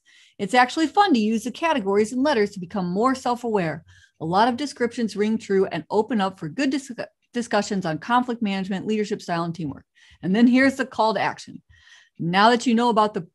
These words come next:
basic purpose of disc, you're ready to go to the next chapter of this training where we dive into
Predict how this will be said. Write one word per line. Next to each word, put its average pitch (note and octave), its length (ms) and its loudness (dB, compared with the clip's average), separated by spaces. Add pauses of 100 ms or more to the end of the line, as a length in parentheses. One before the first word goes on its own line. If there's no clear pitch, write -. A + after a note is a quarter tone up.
(140)
basic A3 360 0
purpose C4+ 480 0
of E3 160 -4
disc, C4 520 0 (420)
you're C#4 180 0
ready A3+ 240 2
to G3+ 80 -2
go G3 160 0
to F#3 80 -2
the F3+ 80 -6
next C4+ 260 -4
chapter B3+ 320 -2
of B3+ 60 -2
this B3 160 -6
training G3 340 -4
where F3+ 140 -6
we E3 100 -4
dive F3 340 0
into F3 300 -6